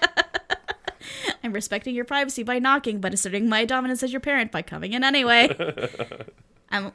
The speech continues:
Speaker 1: that's probably about as close to the line as I'm gonna actually remember it.
Speaker 2: That is pretty, pretty darn close, though.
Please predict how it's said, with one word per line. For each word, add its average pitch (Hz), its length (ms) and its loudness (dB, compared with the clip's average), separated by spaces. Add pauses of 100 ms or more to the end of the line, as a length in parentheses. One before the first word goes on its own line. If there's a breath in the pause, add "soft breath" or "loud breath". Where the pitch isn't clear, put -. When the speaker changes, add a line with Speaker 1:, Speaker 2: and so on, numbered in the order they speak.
(160)
Speaker 1:
that's 240 240 -6
probably 180 480 -4
about 175 260 -6
as 180 120 -6
close 180 260 -8
to 185 60 -6
the 180 80 -4
line 185 240 -6
as 185 80 -8
I'm 185 120 -6
gonna 190 140 -6
actually 185 320 -8
remember - 400 -4
it. - 180 -6 (840 soft breath)
Speaker 2:
That 120 160 -10
is 113 300 -8
pretty, 107 300 -10 (500)
pretty 147 180 -8
darn 151 220 -4
close, 131 280 0
though. 101 280 0